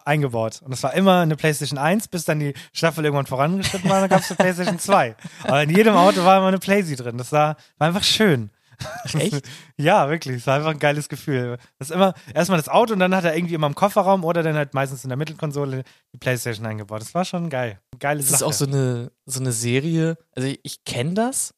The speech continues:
Speaker 2: und ich weiß auch, dass das Intro irgendwie unglaublich nice immer war. Aber ich kann mich nicht erinnern, das jemals geguckt zu haben. Ich weiß gar
Speaker 1: Ja.
Speaker 2: nicht, warum sich das so krass eingebrannt hat bei mir im Gedächtnis.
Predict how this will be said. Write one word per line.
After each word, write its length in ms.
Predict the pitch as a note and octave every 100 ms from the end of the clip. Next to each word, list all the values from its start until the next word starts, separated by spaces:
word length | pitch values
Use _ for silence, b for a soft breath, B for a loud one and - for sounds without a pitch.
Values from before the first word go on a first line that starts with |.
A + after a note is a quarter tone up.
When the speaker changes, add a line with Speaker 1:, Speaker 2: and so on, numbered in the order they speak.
| _
Speaker 2:
und 360 | B2+ C3 B2+ B2
ich 160 | C3+ -
weiß 200 | C3+ C#3+
auch, 80 |
dass 140 | C3+ C3+
das 180 | C3 -
Intro 360 | E3 - D#3
irgendwie 200 | C3 C3
unglaublich 420 | - C3+ B2+ B2+
nice 300 | C#3 B2 D#3+
immer 240 | F3+ G3 F#3
war. 200 | G#3 A#3+ _ -
Aber 140 | B2
ich 180 | B2+ - -
kann 140 | C#3+
mich 140 | D3 C#3
nicht 140 | F3
erinnern, 300 | C3+ D3 E3
das 140 | C3 D3
jemals 320 | C#3+ D#3 -
geguckt 320 | C#3+ E3 -
zu 140 | -
haben. 180 | A#2+ A#2+ - _ -
Ich 40 |
weiß 100 | C3
gar 100 | - C3+
Speaker 1:
Ja. 40 |
Speaker 2:
nicht, 100 | B2
warum 180 | B2+ D3
sich 100 | C3
das 180 | C3 -
so 120 | E3+
krass 260 | - D#3+ -
eingebrannt 520 | C#3+ D3+ B2+ C3 B2+
hat 120 | A#2+
bei 100 | B2
mir 140 | B2
im 100 | B2 A#2+
Gedächtnis. 440 | A#2+ A#2+ B2 -